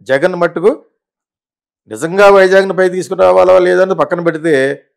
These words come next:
కమ్మోళ్ళ ఏరియాని పైకి తీసుకురాకూడదు, వాళ్ళని అధపతాలకు నొక్కేయాలని చెప్పేసి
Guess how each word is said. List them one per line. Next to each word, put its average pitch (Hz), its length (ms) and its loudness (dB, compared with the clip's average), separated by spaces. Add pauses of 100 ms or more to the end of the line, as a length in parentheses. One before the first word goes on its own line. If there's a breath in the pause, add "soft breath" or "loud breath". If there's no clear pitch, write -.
(380)
కమ్మోళ్ళ 240 380 4
ఏరియాని 226 360 6
పైకి 202 220 -2
తీసుకురాకూడదు, 180 720 0
వాళ్ళని 160 360 2
అధపతాలకు 180 640 0
నొక్కేయాలని 160 520 -2
చెప్పేసి 143 420 -8